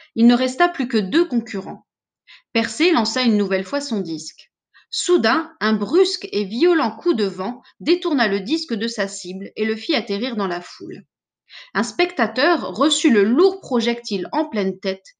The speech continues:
et mourut aussitôt. Persée se précipita.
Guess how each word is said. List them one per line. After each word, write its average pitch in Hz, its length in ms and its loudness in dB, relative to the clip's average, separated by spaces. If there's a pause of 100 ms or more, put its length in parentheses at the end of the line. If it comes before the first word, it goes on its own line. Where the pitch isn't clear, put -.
(180)
et 285 140 2
mourut 247 480 4
aussitôt. - 640 0 (960)
Persée 208 320 0
se - 120 0
précipita. 226 840 -6